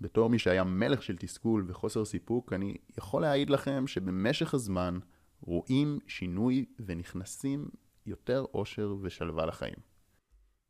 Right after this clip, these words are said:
אגב, לא רק המוח שלנו גמיש ויכול להשתנות, גם אתרי החדשות יכולים. הרי הם תוצר של מה שאנשים מחפשים לראות. על ידי כך שאתם עכשיו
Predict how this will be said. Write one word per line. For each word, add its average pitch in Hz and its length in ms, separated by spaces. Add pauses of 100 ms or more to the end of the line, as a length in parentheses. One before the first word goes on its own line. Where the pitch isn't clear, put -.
(260)
אגב, 82 280 (580)
לא 98 100
רק 123 160
המוח 95 300
שלנו 87 300
גמיש 87 280
ויכול 92 280
להשתנות, 90 480 (420)
גם 123 140
אתרי 156 180
החדשות 143 540
יכולים. - 340 (520)
הרי 156 160
הם 160 60
תוצר 95 600 (300)
של 107 180
מה 92 180
שאנשים 101 360
מחפשים 127 440
לראות. 160 400 (360)
על - 140
ידי 175 200
כך 175 200
שאתם 143 360
עכשיו 127 320